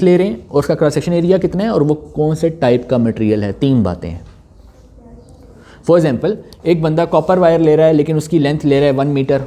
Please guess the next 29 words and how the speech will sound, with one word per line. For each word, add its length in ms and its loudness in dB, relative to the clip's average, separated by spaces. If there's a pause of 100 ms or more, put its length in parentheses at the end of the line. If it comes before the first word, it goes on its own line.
(140)
और 120 2
एक 120 2
बंदा 180 2
ले 120 4
रहा 100 2
है 60 -6
फ़ाइव 240 0
meter, 280 -2
Resistance 500 -4
किसी 140 0
ज़्यादा 220 4
होगी? 240 2 (800)
five 220 0
meter 160 0
वाले 220 0
की। 180 -6 (1120)
एक 140 4
बंदा 200 4
जो 120 4
है 140 4
वो 180 4
diameter 440 2
ले 180 4
रहा 120 4
है, 240 0
for 160 2
example, 400 0 (580)
आपकी 300 2
बुक 540 -6